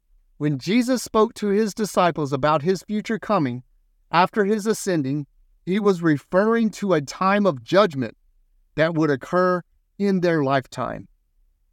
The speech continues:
when the temple would be destroyed, bringing an end to the old covenant messianic system. We must give up traditional beliefs and assumptions that conflict with the integrity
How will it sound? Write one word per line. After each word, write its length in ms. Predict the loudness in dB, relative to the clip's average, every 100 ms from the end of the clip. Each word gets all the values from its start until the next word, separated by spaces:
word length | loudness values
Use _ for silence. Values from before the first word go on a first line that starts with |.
| _
when 200 | -2 0
the 100 | 2
temple 420 | -2 2 2 2 2
would 180 | 0
be 140 | 0 0
destroyed, 640 | -2 -4 -2 0 0 -2 -6 _ _ _ _ -4
bringing 400 | 2 2 4 2
an 220 | 2 0 -2
end 460 | -2 2 2 0 -6 _ _ _ _
to 100 | -4
the 140 | -2 -2 -2
old 400 | 0 2 0 -2
covenant 560 | 0 2 2 -2 -4
messianic 720 | -2 0 0 0 -2 0 -2 -4
system. 480 | -8 -8 -8 -14 -20 _ _ _ _ _ _ _ _ _ _ _ _ _ _ _ -2
We 160 | 0
must 300 | 2 0 0
give 220 | 2 4
up 160 | 4 0
traditional 560 | 0 2 2 0 -2 0
beliefs 500 | 0 0 -2 -6 -6
and 120 | -4
assumptions 720 | -4 0 0 0 -4 -8 -10 _ _ _
that 200 | -4 -4
conflict 640 | -2 2 2 2 0 -2 -2
with 180 | -6 -2
the 120 | -2
integrity 680 | -2 0 0 0 0 -2